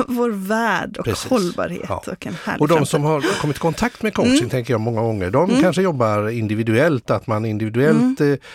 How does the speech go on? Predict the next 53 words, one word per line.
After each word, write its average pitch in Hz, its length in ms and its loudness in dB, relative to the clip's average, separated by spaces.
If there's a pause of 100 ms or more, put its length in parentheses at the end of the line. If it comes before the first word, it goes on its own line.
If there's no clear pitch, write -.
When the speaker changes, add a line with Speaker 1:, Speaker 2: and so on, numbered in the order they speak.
(240)
Speaker 2:
blir 107 280 2
coachad 98 640 0
på - 60 4
Speaker 1:
Mm. 98 180 4
Speaker 2:
någonting 90 520 -2
Speaker 1:
Mm. 240 160 0
Speaker 2:
som 90 120 0
man 87 220 -2
vill 92 200 -2
få 82 240 -4
resultat 104 460 0
Speaker 1:
Mm. - 160 -12
Speaker 2:
på, - 100 -6
Speaker 1:
Mm. 101 80 -4
Speaker 2:
någonting 117 520 -2
som 95 200 -4
man 90 160 -4
vill 90 100 -4
bli 92 140 -4
bättre 160 460 -2
på 156 240 0
eller 131 100 0
få 226 60 -2
Speaker 1:
Ja. 247 140 0
Speaker 2:
klart 143 600 0
för 139 300 0
sig, 131 440 0 (420)
eller 107 180 2
på 120 100 0
annat 98 300 0
vis, 92 380 -6
eh, 101 60 -6
Speaker 1:
Ja. 226 220 0
Speaker 2:
skaffa 101 340 -2
sig - 140 -6
ett - 80 -14
bra 80 160 -2
beslutsunderlag 90 1300 -6
och 127 80 -2
sånt 120 200 -6
där. 80 260 -6
Och 95 180 -6
som 139 120 -6
Speaker 1:
Ja. 131 80 -6
Speaker 2:
sagt 160 220 -2
var, 113 80 0
det 104 80 -2
kan 151 180 -2
ju 180 80 -2
vara 170 240 0
en, 160 160 -2
eh, 156 220 0
idrotts-, 117 760 -4